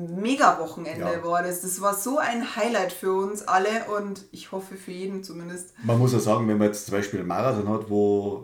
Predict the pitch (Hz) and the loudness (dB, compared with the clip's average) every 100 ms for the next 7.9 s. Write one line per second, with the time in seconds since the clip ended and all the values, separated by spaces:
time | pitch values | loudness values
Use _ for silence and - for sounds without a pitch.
0 | - 98 98 98 92 98 107 113 - 113 | -10 -6 -6 -4 -4 -2 -4 -2 -2 -2
1 | 131 110 120 - 101 98 127 120 107 170 | 0 2 2 0 -4 -4 0 2 6 6
2 | 156 110 90 87 82 90 95 120 139 - | 6 4 2 -2 -2 -2 -2 -2 -2 -6
3 | - - - 107 110 110 104 - 110 117 | -20 -10 -4 -2 2 2 2 4 4 6
4 | 104 113 143 123 104 - 98 - 120 117 | 4 6 6 6 0 0 -4 -2 2 2
5 | 104 101 98 - 104 101 101 113 113 95 | 2 0 -4 2 4 6 4 4 4 4
6 | 110 120 - - - 104 104 104 113 127 | 4 4 0 -14 -4 2 4 4 4 4
7 | 104 - - 113 117 104 98 95 | 4 2 0 0 2 2 2 0